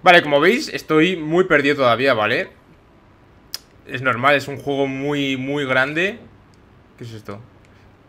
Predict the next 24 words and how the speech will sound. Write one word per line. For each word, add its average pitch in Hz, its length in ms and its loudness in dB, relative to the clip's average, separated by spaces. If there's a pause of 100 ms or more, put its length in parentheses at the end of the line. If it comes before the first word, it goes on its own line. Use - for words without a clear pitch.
Vale, 104 160 -8
no 104 80 -12
es 107 100 -16
nada. 101 240 -12 (1300)
Es 139 160 -6
un 180 120 -4
juego 180 260 0
muy, 175 280 0
muy, 180 200 -2
muy 165 220 -4
grande 147 540 0
y, 127 600 -6 (360)
y 113 260 -8
obviamente 127 480 -6
tengo 127 180 -4
que 135 60 -2
aprender 123 320 -2
a 117 80 0
jugar. 127 400 2
Yo 127 100 -6
espero 127 520 0
aprender 117 400 -4
a 120 60 -2
jugar 123 320 -2